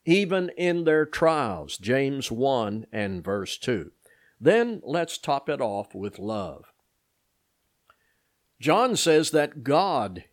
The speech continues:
is love. We know from the accounts of Matthew, Mark, Luke, and John, Jesus exhibited love perfectly, the love that ought to be reflected in us, his followers. What does Proverbs say about this?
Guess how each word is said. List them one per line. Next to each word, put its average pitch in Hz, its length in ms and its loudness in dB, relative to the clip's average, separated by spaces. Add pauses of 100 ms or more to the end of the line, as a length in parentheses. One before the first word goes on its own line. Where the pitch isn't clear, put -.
is 92 540 -4 (120)
love. 98 480 -8 (1000)
We 160 180 6
know 185 280 6
from 113 600 -4
the 135 160 -2
accounts 156 600 -6
of 120 240 -4
Matthew, 147 400 -4
Mark, 143 340 -4
Luke, 147 280 2
and 127 160 -4
John, 147 420 0
Jesus 156 560 -2
exhibited 135 760 -2
love 151 600 0 (560)
perfectly, 131 760 -2 (520)
the 156 140 4
love 185 280 6
that 143 140 2
ought 208 220 2
to 151 80 2
be 143 180 0
reflected 143 640 0
in 127 160 0
us, 160 280 0
his 135 180 -2
followers. 170 720 -4 (760)
What - 180 -6
does 139 180 -2
Proverbs 131 720 2
say 110 260 2
about 90 400 -6
this? - 480 -10